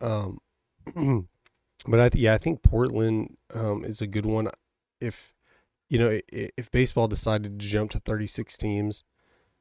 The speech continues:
I th-, as, you know, people, I've seen videos where people say this is what thirty-six teams would look like. I think Portland's a very, you know, not, not, you know, no pun intended, but I think it would be a home run. I think it would work there.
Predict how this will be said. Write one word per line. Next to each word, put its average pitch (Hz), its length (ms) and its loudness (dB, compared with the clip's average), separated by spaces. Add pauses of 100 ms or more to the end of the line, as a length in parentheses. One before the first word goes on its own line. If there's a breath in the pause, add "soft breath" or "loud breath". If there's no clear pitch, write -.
(960)
I 113 160 0
th-, - 420 -6
as, 113 420 0
you 117 120 0
know, 110 360 4
people, 117 500 -2
I've 110 100 -8
seen 110 200 0
videos 104 340 0
where 95 80 -6
people 104 240 -6
say - 140 -4
this 104 160 -4
is 113 100 -8
what 104 160 -2
thirty-six 107 420 -6
teams 104 260 -6
would 101 160 -6
look 104 140 -4
like. 101 180 -4
I 107 40 -6
think 107 200 -4
Portland's 104 480 -4
a 98 40 -6
very, 101 520 -6 (360)
you 113 80 -2
know, 101 180 -4
not, 127 340 0 (460)
not, 117 180 -2 (260)
you - 100 -10
know, 110 100 -8
no 123 160 6
pun 117 160 8
intended, 104 480 0
but 107 100 -2
I 110 40 -2
think 117 180 0
it 110 40 2
would 107 160 -2
be 107 100 0
a 104 60 -2
home 101 260 -4
run. 104 180 -6
I 104 40 -6
think 104 180 -2
it 110 40 -4
would 104 140 -2
work 104 300 -2
there. 110 380 -6